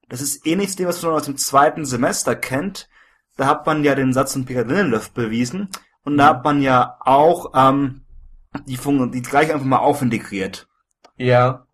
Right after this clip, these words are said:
Speaker 1: Und
Speaker 2: ja.
Speaker 1: das macht man hier auch, nur dass man vorher halt eben noch eine Testfunktion ranmultipliziert.
Speaker 2: Ja.
Speaker 1: Und diese Testfunktion, das sind eben Funktionen, die sind beliebig differenzierbar und haben
Speaker 2: Mhm.
Speaker 1: kompakten Träger. Und die regulieren quasi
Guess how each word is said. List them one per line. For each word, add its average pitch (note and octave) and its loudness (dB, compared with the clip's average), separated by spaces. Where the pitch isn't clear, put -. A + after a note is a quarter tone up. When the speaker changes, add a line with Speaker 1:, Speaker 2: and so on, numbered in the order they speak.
Speaker 1:
Und B2 0
Speaker 2:
ja. A#2+ 4
Speaker 1:
das B2 0
macht D3+ 2
man D#3 -2
hier C3+ -4
auch, E3 2
nur E3+ -2
dass D3+ -4
man D3 -4
vorher D#3+ 6
halt C#3+ 2
eben D#3 -4
noch C#3 -4
eine C3+ -4
Testfunktion A2+ -4
ranmultipliziert. G2+ -2
Speaker 2:
Ja. - -20
Speaker 1:
Und C3 -6
diese C#3 -4
Testfunktion, D#3 -2
das C#3 -6
sind D3 -8
eben C#3+ -4
Funktionen, D#3 -4
die D3 -2
sind C#3 -4
beliebig D3 -6
differenzierbar D#3+ -4
und C3+ -4
haben C3 0
Speaker 2:
Mhm. B2+ -2
Speaker 1:
kompakten C3 -4
Träger. D3+ -2
Und C3+ -6
die D3+ -2
regulieren D3 2
quasi C#3 2